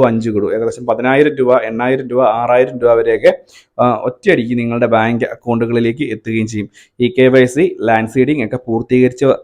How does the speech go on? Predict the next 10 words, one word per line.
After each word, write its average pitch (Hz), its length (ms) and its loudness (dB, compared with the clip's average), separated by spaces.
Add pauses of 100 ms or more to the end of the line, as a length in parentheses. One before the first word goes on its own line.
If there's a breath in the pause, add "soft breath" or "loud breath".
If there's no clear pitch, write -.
(140)
ആളുകൾക്കായിരിക്കും 113 800 -2 (400 soft breath)
ഈ 170 80 2
ഒരു 160 260 8
ആനുകൂല്യം 131 580 4
കൂടുതലായിട്ട് 147 600 6
ലഭ്യമാകുക. 113 720 2
ഈ 104 60 0
ഒരു 98 100 2
കാര്യങ്ങൾ 104 320 2
മനസ്സിലാക്കുക. 120 580 0